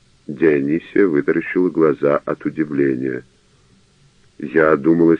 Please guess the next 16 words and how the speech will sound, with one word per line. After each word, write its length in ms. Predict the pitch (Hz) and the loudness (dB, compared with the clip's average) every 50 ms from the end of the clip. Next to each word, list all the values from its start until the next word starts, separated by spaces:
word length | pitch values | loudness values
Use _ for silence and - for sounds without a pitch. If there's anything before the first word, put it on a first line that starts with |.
| - - | -2 -6
сеньор-настоятель, 1300 | - 76 73 69 65 76 80 78 78 78 73 - _ - 71 71 73 76 82 85 - - 82 82 78 - - - - - - - - | -6 -4 -4 -2 0 0 0 2 0 -2 -4 -4 _ -2 0 0 2 2 0 0 -2 -2 -4 -4 -4 -6 -10 -20 -20 -20 -20 -12 -6
это 560 | - 82 78 - 82 78 76 76 76 73 71 | -2 -2 0 2 4 4 6 6 6 6 4
давным-давно 800 | 69 67 78 73 67 73 76 76 76 69 76 73 67 71 73 71 | 4 2 0 0 0 0 0 0 2 2 2 2 2 2 2 2
улажено. 800 | 69 67 65 65 69 78 98 117 113 - 101 101 90 76 67 60 - _ _ _ _ _ _ _ _ _ - - - - | 2 2 2 0 0 0 0 0 0 0 0 0 2 2 0 -2 -4 _ _ _ _ _ _ _ _ _ -20 -18 -4 2
Я 180 | 80 82 87 | 4 4 4
думала, 580 | 82 82 95 98 95 92 90 90 87 87 85 85 | 6 6 6 6 6 6 8 8 8 8 8 8
ребёнка 540 | 87 87 76 87 90 90 87 85 - 82 80 | 8 6 6 4 4 4 4 2 2 4 4
отдадут 460 | 78 73 71 80 78 73 85 82 - | 4 2 2 2 4 4 2 2 2
на 100 | 87 85 | 2 4
воспитание 920 | 82 80 - - - 80 - - 78 78 80 82 82 80 80 78 78 73 - - - - - - _ _ | 4 2 2 0 -2 -2 0 2 2 4 4 4 4 6 6 4 4 2 -2 -8 -20 -20 -20 -20 _ _
куда-нибудь 560 | - 85 82 76 78 71 69 65 69 69 - | -2 0 2 2 2 0 0 0 -2 -4 -4
подальше". 840 | - - 67 64 62 69 71 85 104 120 117 - - - 69 62 - _ _ _ _ _ _ _ _ _ _ _ _ _ _ _ _ - | -4 -4 -4 -2 -2 -2 0 0 0 0 -2 -4 -4 -4 -4 -4 -6 _ _ _ _ _ _ _ _ _ _ _ _ _ _ _ _ -10
"Разумеется", — 1040 | 67 69 69 65 73 76 76 82 92 95 87 76 67 64 62 - - - 62 62 - _ _ _ _ _ _ _ _ - | -8 -8 -6 -4 -2 0 4 6 6 8 8 6 4 2 0 -4 -6 -8 -8 -8 -10 _ _ _ _ _ _ _ _ 0
перебил 560 | - 80 78 78 73 69 78 76 76 76 - _ | 2 2 4 4 4 4 4 4 4 2 0 _
он 240 | - 76 73 71 71 | -2 -2 0 0 -2
нетерпеливо, 800 | 71 69 69 - 69 69 69 - 78 71 71 73 69 69 69 | -2 -4 -2 -4 -4 -4 -4 -4 -4 -2 0 0 2 2 0